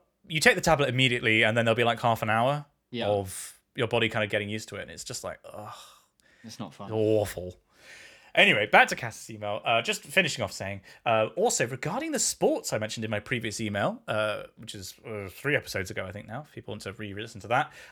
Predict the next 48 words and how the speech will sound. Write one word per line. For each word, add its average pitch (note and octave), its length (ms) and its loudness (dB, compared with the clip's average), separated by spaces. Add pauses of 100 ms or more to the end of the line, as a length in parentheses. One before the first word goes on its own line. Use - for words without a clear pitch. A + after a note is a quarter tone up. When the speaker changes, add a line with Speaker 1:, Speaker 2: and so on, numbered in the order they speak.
Speaker 1:
um, B2 480 2 (260)
uh, B2 140 2
Cass G3 180 2
played F3 160 2
a C#3 40 -6
sport - 260 -2
called, C3+ 220 -2 (500)
uh, A#2+ 460 2 (100)
Yuga, D3 500 0 (260)
with G#2+ 180 -10
German F3 360 4
pronunciation A2 640 -6
specifically, G#2+ 400 -10
so G2 100 -14
it's - 140 -16 (180)
Jugger, A#2 540 2
but - 240 -8
Yuga. A#2 360 -2 (440)
Uh, B2 200 4
it's C#3+ 120 -6
taken A#3+ 340 -2
from E3 140 -6
a C3+ 60 0
post-apocalyptic D#3+ 920 -6
German D3+ 480 -2
movie. G3+ 520 -2 (500)
The B2 80 -12
weapons G3 260 -10
vary G3+ 160 -4
from F3+ 200 -10
spears D3 380 -2
and D3+ 120 -10
swords A2+ 240 -6
to A#2 100 -6
a A2 40 -4
big A#2+ 260 -4
ball B2 240 0
and A2+ 80 -4
chain, G#2+ 300 -4
and G#2+ 120 -6
the G#2+ 60 -2
head A2+ 140 2
is, A2 100 -4
of G#2 80 -10
course, G#2 260 -6
a - 20 -8
human G2+ 280 -6
head G2 280 -10